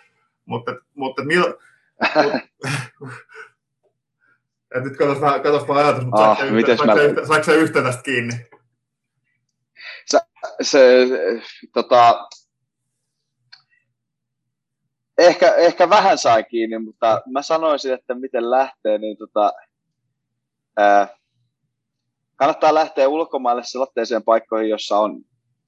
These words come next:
Speaker 2: ollut suomalaisia ehkä ennenkin. Tota, se on, tai jonkinlaista kontaktia, tu-, tuntee jonkun. Se on se helpoin tapa lähteä.
Speaker 1: Joo.
Speaker 2: Ja justiinsa tällä tätä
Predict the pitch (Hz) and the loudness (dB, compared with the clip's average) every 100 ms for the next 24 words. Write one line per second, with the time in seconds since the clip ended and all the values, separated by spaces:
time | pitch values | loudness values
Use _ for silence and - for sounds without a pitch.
0 | _ _ _ 110 110 107 - _ - 98 | _ _ _ -2 0 0 -6 _ -8 -4
1 | 90 87 80 90 87 69 87 - 85 85 | -2 -4 -6 -6 -8 -10 -10 -8 -8 -6
2 | 73 69 73 - _ _ _ _ _ _ | -8 -10 -14 -16 _ _ _ _ _ _
3 | - - - _ _ _ _ 85 - 87 | -20 -20 -20 _ _ _ _ -8 -2 -2
4 | 90 104 98 90 - - - 92 87 - | 0 0 0 -2 -10 -12 -2 0 0 -2
5 | - 120 123 117 113 98 90 - 90 90 | -4 2 4 4 2 2 0 -4 -10 -8
6 | 82 82 - - 90 85 85 _ - 113 | -6 -8 -10 -8 -4 -4 -6 _ 0 0
7 | 123 110 101 104 101 107 101 98 - 76 | 2 0 4 4 6 4 2 0 -8 -12
8 | 78 - 117 120 - 113 120 110 - 87 | -12 -2 0 2 2 4 4 4 0 -4
9 | 71 67 - 67 60 - _ - - _ | -4 -10 -10 -10 -10 -14 _ -14 -14 _
10 | _ _ _ - 214 - _ _ _ _ | _ _ _ -20 -20 -20 _ _ _ _
11 | _ _ _ _ _ _ _ _ _ 101 | _ _ _ _ _ _ _ _ _ 0
12 | 98 107 - 110 113 - 113 107 113 113 | 2 2 0 0 0 2 0 0 0 2
13 | - | 0